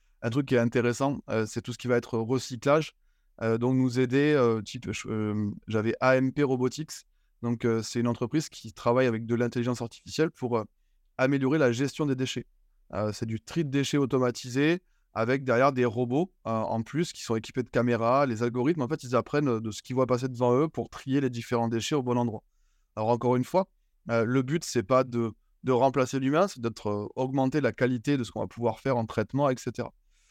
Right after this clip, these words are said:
Donc, voilà un petit peu d'autres, euh, d'autres cas d'usage qu'on a de l'I A qui peuvent sortir un peu de l'ordinaire de ce qu'on peut se dire en, en disant, voilà, euh, l'I A, c'est fait que pour nous faire consommer de la donnée, pour consommer, pour acheter des produits.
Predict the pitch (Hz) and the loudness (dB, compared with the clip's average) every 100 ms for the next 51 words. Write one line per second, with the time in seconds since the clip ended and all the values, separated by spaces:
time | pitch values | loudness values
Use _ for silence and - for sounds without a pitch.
0 | _ 123 131 131 151 160 147 131 147 147 | _ -4 -2 2 4 2 -2 -4 0 0
1 | - 135 120 107 _ _ - 135 156 143 | 0 0 0 0 _ _ -4 -2 0 0
2 | 117 156 139 143 160 - 131 131 127 123 | 2 2 2 0 0 0 0 0 -2 2
3 | 135 175 - - 120 - 123 - 147 123 | 6 4 2 -8 -6 -4 -4 -2 0 0
4 | - 131 127 120 113 123 147 127 - 110 | -2 -2 2 0 0 0 2 0 -6 -8
5 | 113 110 127 127 107 117 _ _ - 101 | -8 -2 0 0 -2 -8 _ _ -12 -4
6 | 110 127 120 117 76 107 110 123 131 107 | 0 4 4 4 2 -4 2 2 2 -2
7 | - 117 123 113 117 104 120 - 123 120 | -6 -4 -2 -2 -4 -2 -4 -4 -4 0
8 | 123 120 113 113 117 135 - - 123 117 | 0 2 2 0 0 0 -4 -8 -6 -2
9 | 117 131 120 117 113 120 117 - 110 143 | 0 0 2 0 0 -2 -2 -4 -6 -8